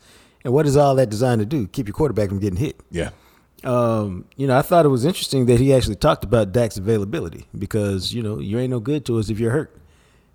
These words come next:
Speaker 1: And, yeah, we give you the broken ankle, uh, but, you know, you also had that calf thing, and now you got a broken thumb. And I'm not sure any of those is like, you know, broken bones are ju-, I mean, what do you want me to do? That's not a training. That's not a health. That's just
Speaker 2: Right.
Speaker 1: bad freaking luck in the fact that we play a very physical game.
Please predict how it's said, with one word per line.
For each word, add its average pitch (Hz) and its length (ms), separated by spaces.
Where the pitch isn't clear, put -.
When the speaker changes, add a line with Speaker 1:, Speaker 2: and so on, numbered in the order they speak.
Speaker 1:
And, 101 380
yeah, 123 160
we 104 160
give 120 180
you 117 60
the 107 80
broken 113 380
ankle, 120 460
uh, 98 380
but, 98 240
you 107 60
know, 113 100
you 113 160
also 117 180
had 117 140
that 107 160
calf 135 320
thing, 127 560
and 95 80
now 104 120
you 110 120
got 107 140
a - 20
broken 104 360
thumb. 135 400
And 170 120
I'm 254 120
not 233 160
sure 190 200
any 170 260
of 127 60
those 123 360
is 104 140
like, 120 420
you 156 60
know, 120 100
broken 175 320
bones 120 440
are 98 80
ju-, 92 220
I 120 60
mean, 123 160
what 151 100
do 143 40
you 131 60
want 123 160
me 101 60
to 135 80
do? 117 280
That's 101 200
not 107 180
a 90 60
training. 113 640
That's 104 160
not 101 160
a 82 80
health. 104 320
That's 104 220
just 101 480
Speaker 2:
Right. 76 160
Speaker 1:
bad 107 200
freaking 104 400
luck 117 260
in 92 120
the 90 60
fact 107 280
that 101 40
we 101 120
play 107 220
a 82 60
very 98 300
physical 98 480
game. 95 380